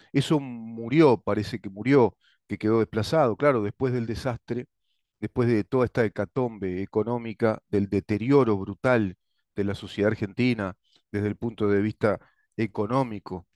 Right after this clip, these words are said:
desde el punto de vista social, desde el punto de vista educativo, intelectual, bueno, evidentemente los resultados van siendo estos. Recordarán ustedes que yo hacía mención respecto al fenómeno Milei a una novela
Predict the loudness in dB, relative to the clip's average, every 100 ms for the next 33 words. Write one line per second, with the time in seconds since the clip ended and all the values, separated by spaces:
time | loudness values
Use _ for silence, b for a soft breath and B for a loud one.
0 | _ _ _ _ _ _ 0 0 0 -4
1 | 2 4 4 2 -2 -4 -4 2 4 4
2 | 0 -4 -6 -6 0 0 0 -2 0 0
3 | 2 0 -4 -6 -6 -4 2 4 4 0
4 | _ _ _ _ _ -4 -4 -4 -2 0
5 | 2 2 2 0 -2 -2 -2 -4 _ _
6 | -4 -2 -2 -6 -2 4 6 6 2 -12
7 | -6 -6 -2 -4 0 2 2 0 -6 -12
8 | -14 _ _ _ _ _ _ _ _ _
9 | _ _ _ _ _ _ _ -4 0 6
10 | 6 6 4 6 6 6 2 2 2 0
11 | -2 -2 2 2 0 _ _ _ -10 -8
12 | -6 -4 -4 -2 -4 -4 -6 0 4 4
13 | 2 -4 _ _ _ -2 0 0 0 -2
14 | -4 -4 0 0 0 -2